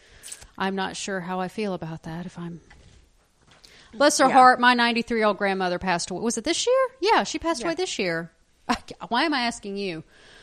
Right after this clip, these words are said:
Speaker 1: Yeah, she passed. She was ninety-three.
Speaker 2: Oh, wow.
Speaker 1: She thought it was the sixties. It was great.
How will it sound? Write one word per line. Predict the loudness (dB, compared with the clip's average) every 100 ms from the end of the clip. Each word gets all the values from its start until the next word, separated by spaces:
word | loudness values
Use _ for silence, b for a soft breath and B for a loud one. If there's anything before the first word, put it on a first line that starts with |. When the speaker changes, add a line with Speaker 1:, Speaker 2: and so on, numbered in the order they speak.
| b b b
Speaker 1:
Yeah, | -4
she | -4 -4
passed. | -6 -4
She | -4
was | -2
ninety-three. | -4 -4 -6 -8 -8 -14 -14
Speaker 2:
Oh, | -8 -6
wow. | -6 -8
Speaker 1:
She | -4 -4
thought | -2 -4
it | -4
was | -10
the | -10
sixties. | -10 -12 -12 -12 -10
It |
was | -12 -10
great. | -10 -10 -12 -16